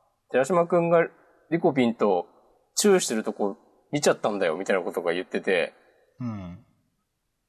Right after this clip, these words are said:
Speaker 1: で、こう、見てる我々としても、視聴者としても、「あれ？そんなシーンあったっけ？」みたいな感じなのね。
Speaker 2: うん。
Speaker 1: うん。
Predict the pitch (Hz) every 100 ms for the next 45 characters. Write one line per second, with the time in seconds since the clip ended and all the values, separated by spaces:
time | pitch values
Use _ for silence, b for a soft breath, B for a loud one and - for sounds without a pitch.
0 | _ - 123 95 - _ _ _ _ _
1 | _ - 123 - 220 226 214 127 110 123
2 | 139 143 147 147 156 113 113 92 - 175
3 | 151 117 95 - 104 101 87 - _ _
4 | _ _ _ _ _ _ - 143 269 349
5 | 247 302 311 - 302 262 156 - 226 -
6 | - - 95 101 92 107 101 95 151 135
7 | 120 113 107 110 87